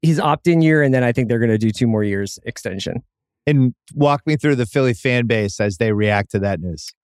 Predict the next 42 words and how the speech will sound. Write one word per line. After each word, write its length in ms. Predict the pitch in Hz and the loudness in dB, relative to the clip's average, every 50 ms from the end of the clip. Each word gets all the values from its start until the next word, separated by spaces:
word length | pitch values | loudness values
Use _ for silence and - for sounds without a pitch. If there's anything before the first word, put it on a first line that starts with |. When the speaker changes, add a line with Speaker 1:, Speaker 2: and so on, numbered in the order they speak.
| _ _ _ | _ _ _
Speaker 1:
I 100 | - 220 | -2 0
think 200 | 233 - 359 302 | 0 0 0 2
that 140 | 339 320 254 | 4 2 2
w-, 200 | 202 240 202 247 - _ _ _ - _ | 2 0 -8 -10 -12 _ _ _ -20 _
while 580 | 220 175 180 190 196 196 196 202 196 190 196 - _ _ _ _ _ _ _ | -2 0 2 4 4 4 4 4 4 2 0 -4 _ _ _ _ _ _ _
I 100 | - 196 | -2 0
think 160 | 202 220 269 311 | 0 2 2 0
as 120 | 330 220 | 0 0
long 280 | 202 190 185 180 185 180 | 2 2 4 4 4 2
as 100 | 165 165 | 2 0
it's 200 | 165 - - 156 | -2 -2 0 0
not 320 | 151 147 147 147 139 - - _ | 2 4 4 2 0 -2 -6 _
the 200 | - 160 135 151 | -6 -4 -2 -2
full 540 | - - - - - - 160 156 151 147 143 | -4 -6 -14 -20 -4 0 2 2 4 2 2
s-, 200 | 135 - - - _ _ _ _ _ _ _ _ _ _ - | 0 -2 -10 -18 _ _ _ _ _ _ _ _ _ _ -4
the 100 | 147 - | -4 -4
full 380 | - - - 165 151 147 139 | -4 -6 -2 0 2 2 2
five 400 | 127 - - 143 135 131 131 123 | 0 -2 -2 -2 0 0 -2 -2
year 360 | 127 127 131 139 143 151 147 - | -4 -4 -2 -2 -2 -2 -4 -2
or 160 | - 127 131 | 0 2 2
the 100 | 139 127 | 2 0
full, 240 | - - 151 139 123 - | 0 0 -2 -2 0 0
yeah, 200 | 190 170 127 107 | 0 0 0 0
f-, 240 | 110 - - 160 - - | -6 -6 -6 -6 -2 0
I 160 | 147 139 135 | 0 2 2
guess 160 | 139 139 - | 0 0 -2
it 60 | 143 | -2
would 100 | 127 117 | -2 -2
be 80 | 110 131 | 0 0
the 80 | 123 | 0
five 320 | 110 - - 131 123 127 127 | 0 0 0 0 2 2 2
year. 200 | 135 135 131 131 | 2 2 2 2
If 100 | 123 - | 0 0
he 100 | 131 120 | -4 -4
opts 300 | - 120 123 - - - | -2 -2 -2 -2 -2 -4
out, 260 | 123 113 117 123 - | 0 0 0 -2 0
then 160 | - 117 117 | 0 2 2
he 120 | 120 127 - | 2 0 2
can 120 | - 135 | 0 2
get 160 | 127 135 123 | 2 2 0
the 80 | - 139 | 0 -4
five. 400 | - - 147 143 147 151 151 | -2 0 2 2 2 2 0